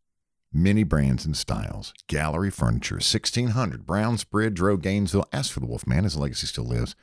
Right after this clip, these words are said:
Ask for Donna, and now ask for Donna's daughter, Marilyn. Who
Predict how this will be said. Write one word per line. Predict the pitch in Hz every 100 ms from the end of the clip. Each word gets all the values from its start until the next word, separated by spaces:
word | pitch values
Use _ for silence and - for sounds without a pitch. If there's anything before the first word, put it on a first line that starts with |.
| _ - _
Ask | 95 98 -
for | -
Donna, | 76 78 87
and | 85
now | 82
ask | 50 73 -
for | 82
Donna's | 71 62 76 85
daughter, | - - 57 58 - _ _ _ -
Marilyn. | 64 64 - - - - _ _ _ _ _ _ _ _ _ _ _ _ _ _ -
Who | 247 247 233 220 -